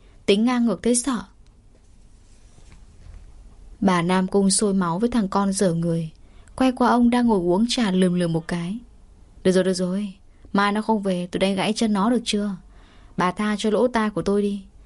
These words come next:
bà ca hoài không thấy mệt à?" "À, neo ăn gan hùm, dám chê tôi lắm lời chứ gì.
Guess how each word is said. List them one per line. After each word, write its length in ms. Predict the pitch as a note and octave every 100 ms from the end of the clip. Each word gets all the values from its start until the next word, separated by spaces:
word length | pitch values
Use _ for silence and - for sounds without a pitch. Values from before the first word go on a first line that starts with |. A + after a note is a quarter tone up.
| - -
bà 180 | E3+ D#3+
ca 200 | G3 G3
hoài 260 | F#3+ F3
không 140 | F3 G3+
thấy 120 | A#3+
mệt 200 | A#3 F3
à?" 140 | D3+ - - - - - - - - - - -
"À, 680 | - A#3 A#3+ D#4 F4 A3+ E3+ E3 - - - - - -
neo 280 | B3+ C4 C4+
ăn 160 | C4+
gan 200 | B3+ C4+
hùm, 380 | B3+ A#3 G3+ G3 G3
dám 200 | A3 A#3+
chê 140 | C#4+
tôi 140 | C#4
lắm 180 | B3+ A#3
lời 240 | C#4+ C4 G#3
chứ 140 | C4+
gì. 300 | B3+ G#3+ G#3